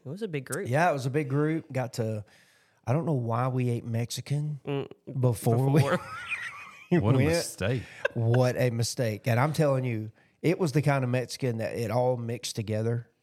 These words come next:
Speaker 2: you know, and stuff. And I found it funny with him telling that joke about, "Do you eat your food separate or
Speaker 1: Oh,
Speaker 2: does
Speaker 1: yeah.
Speaker 2: it touch or whatever?"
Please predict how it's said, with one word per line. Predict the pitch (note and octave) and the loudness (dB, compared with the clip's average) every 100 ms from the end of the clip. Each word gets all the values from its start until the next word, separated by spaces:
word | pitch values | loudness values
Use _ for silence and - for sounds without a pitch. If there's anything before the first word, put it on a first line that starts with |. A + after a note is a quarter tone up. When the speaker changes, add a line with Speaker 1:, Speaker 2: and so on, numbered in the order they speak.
| _ | _
Speaker 2:
you | A#2 A2+ | 0 2
know, | A#2 B2 A#2+ - _ _ - - | 2 0 -4 -10 _ _ -12 -2
and | D3 C3 | 0 0
stuff. | - - A#2+ A#2+ - - | 0 0 0 0 -2 0
And | C3 | 2
I | C3 | 2
found | D#3+ D#3 D3+ | 2 2 0
it | B2 | 0
funny | C#3 C3+ B2 B2 | 2 2 0 -2
with | C3+ B2 | 0 2
him | B2+ | 2
telling | A2+ A#2 A2 | 2 2 2
that | G#2 | -2
joke | G#2 A2+ A2 | -2 -2 -2
about, | G#2 G#2+ A2 | -2 -2 -2
"Do | |
you | A2 A2 | -2 -2
eat | A2 A#2 | -2 -4
your | A2 | -4
food | G#2+ A2+ G#2+ G2+ | -2 -2 -2 -4
separate | - A2+ A2 A2+ G#2+ | -4 -4 -2 -4 0
or | C#3 | 0
Speaker 1:
Oh, | C#3+ | 2
Speaker 2:
does | A#2 | 2
Speaker 1:
yeah. | C#3+ C#3+ | 2 0
Speaker 2:
it | |
touch | - B2+ A#2+ A#2 - | 2 2 2 -2 -4
or | A#2 | -2
whatever?" | A2 A2+ A2+ A2 G#2+ | -2 -2 -2 -4 -6